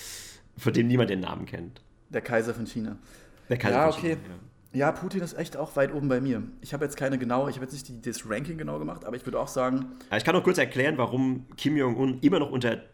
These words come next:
Speaker 1: Trump ist, weil ich glaub, vor Trump hätte ich keine Todesangst, aber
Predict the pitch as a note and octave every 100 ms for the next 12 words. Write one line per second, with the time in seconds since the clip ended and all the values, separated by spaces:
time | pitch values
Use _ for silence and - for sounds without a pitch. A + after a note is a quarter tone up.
0 | - - G2+ F3 D#3 - G#2+ A#2 D3 C#3+
1 | - A#2 A2 - - A#2+ F#3 - - A2+
2 | - F3+ G#3+ - F#2+ C#3 - - - -
3 | - - _ _ _ _ _ _ _ _
4 | - A2+ A#2